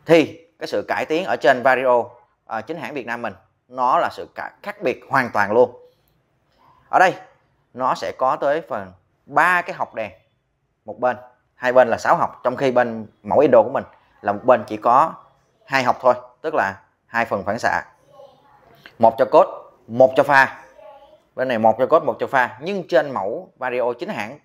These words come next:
Việt Nam thì được gia tăng lên, cốt có tới phần hai chip cho một bên, có nghĩa là mình sẽ có bốn con chip led cho phần cốt, hai con chip led cho phần pha.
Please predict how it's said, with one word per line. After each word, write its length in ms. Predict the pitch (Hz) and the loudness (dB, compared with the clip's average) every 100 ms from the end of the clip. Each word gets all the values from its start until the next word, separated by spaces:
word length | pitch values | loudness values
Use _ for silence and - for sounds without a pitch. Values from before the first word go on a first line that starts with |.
| _ _ | _ _
Việt 140 | 113 107 | -16 -6
Nam 180 | 120 117 _ _ _ - | -4 -6 _ _ _ 0
thì 380 | 160 127 98 _ - | 2 2 -4 _ -14
được 220 | 110 - | -14 -8
gia 180 | 131 143 | 0 2
tăng 200 | 156 151 | 2 2
lên, 220 | 143 127 - _ _ _ | 0 0 -8 _ _ _
cốt 400 | - 196 - - _ _ | 0 0 -2 -20 _ _
có 140 | 135 | -8
tới 200 | 156 156 | -8 -6
phần 220 | 120 104 98 _ _ | -6 -8 -12 _ _
hai 180 | 143 | -8
chip 180 | 135 190 - _ _ _ _ _ _ _ _ _ | -6 -8 -10 _ _ _ _ _ _ _ _ _
cho 60 | 120 | -6
một 100 | 110 | 0
bên, 160 | 123 120 - | 2 2 -2
có 100 | 147 | -4
nghĩa 160 | 139 127 | 0 2
là 240 | 127 98 101 | 2 0 -2
mình 120 | 101 | -10
sẽ 100 | 110 | -8
có 120 | 127 | -8
bốn 260 | 139 185 214 | 0 2 2
con 120 | 143 | -6
chip 160 | 175 185 | -6 0
led 160 | 180 - - _ | 0 -2 -18 _
cho 260 | 120 117 107 | 0 0 -2
phần 100 | 98 | -2
cốt, 280 | 127 175 - | 0 0 -4
hai 180 | 135 131 | -2 -2
con 140 | 123 | -2
chip 100 | 131 | -2
led 120 | 143 151 | -2 -2
cho 60 | 123 | -6
phần 120 | 95 | -2
pha. 320 | 117 107 107 | 0 0 -2